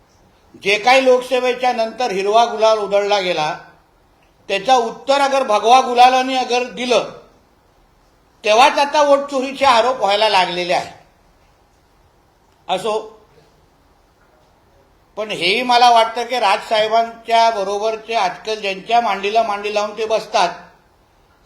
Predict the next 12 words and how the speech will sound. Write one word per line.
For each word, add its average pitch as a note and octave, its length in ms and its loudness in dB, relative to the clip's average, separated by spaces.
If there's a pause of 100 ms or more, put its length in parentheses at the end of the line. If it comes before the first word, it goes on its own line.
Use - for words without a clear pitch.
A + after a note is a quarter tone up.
संगतचा A3+ 480 0
असर B3+ 280 0
असू B3+ 200 -6
शकतो. - 640 -6 (1600)
कारण F#3+ 220 -4
का A3+ 220 2
उद्धवजी G#3+ 640 -4
आणि A3+ 540 0 (320)
त्यांचा F#3 340 -4
मुलगा G#3 360 -4
आदित्य A3 440 -2
ठाकरे F3+ 580 -8